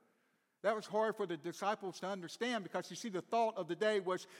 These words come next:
i-, i-, if you're rich, then God is up on you. But if you're down, then how can God be up on you?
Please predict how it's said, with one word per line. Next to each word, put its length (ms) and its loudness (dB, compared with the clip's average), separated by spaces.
i-, 60 6
i-, 320 4
if 180 0
you're 160 4
rich, 380 -2
then 200 0
God 300 2
is 180 -10
up 220 0
on 300 2
you. 320 -2
But 140 4
if 140 2
you're 120 4
down, 600 4
then 140 4
how 140 6
can 180 0
God 260 4
be 160 0
up 180 0
on 220 -4
you? 140 -10